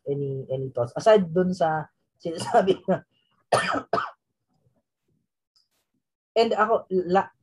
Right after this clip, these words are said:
ito, last sa akin na, I, I, I think it's great na binigyan mo ng, ano, proper distinction ang happiness and success. Though I, I still have to ponder on that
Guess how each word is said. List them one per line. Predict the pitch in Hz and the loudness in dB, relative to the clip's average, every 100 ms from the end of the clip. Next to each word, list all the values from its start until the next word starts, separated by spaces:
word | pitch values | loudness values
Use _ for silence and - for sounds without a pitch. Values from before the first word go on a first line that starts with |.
| _ | _
ito, | 165 190 | -2 0
last | 160 151 | 0 -2
sa | 160 143 | -6 -10
akin | 135 | -10
na, | 127 120 _ _ _ _ _ _ | -12 -12 _ _ _ _ _ _
I, | 143 | -6
I, | 139 147 147 | -2 -2 -2
I | 147 151 143 | -2 -4 -4
think | 165 151 | -6 -6
it's | 147 - | -8 -6
great | 143 147 143 - | 0 2 2 -2
na | 135 131 127 127 _ _ _ | -8 -8 -8 -10 _ _ _
binigyan | 147 147 151 143 151 147 | -4 -2 -2 -2 -4 -4
mo | 147 | -4
ng, | 139 135 135 131 131 127 127 | -6 -6 -8 -10 -10 -10 -12
ano, | 135 123 110 - _ _ - | -12 -12 -14 -20 _ _ -6
proper | 156 151 151 143 | -2 0 0 -2
distinction | 139 135 - 135 123 - 120 117 | -4 -12 -6 -6 -6 -10 -10 -10
ang | 117 117 117 113 - | -12 -12 -12 -12 -8
happiness | 131 123 127 123 120 117 - | -4 -4 -4 -6 -6 -8 -12
and | 110 123 | -12 -12
success. | - - - 107 - - - - | -14 -18 -14 -14 -14 -20 -20 0
Though | 170 185 | 6 8
I, | 175 | 6
I | |
still | 175 - 180 | 4 2 2
have | 170 151 | 0 -2
to | |
ponder | 151 160 156 151 | -2 0 0 -2
on | 143 135 | -4 -6
that | 123 113 | -8 -12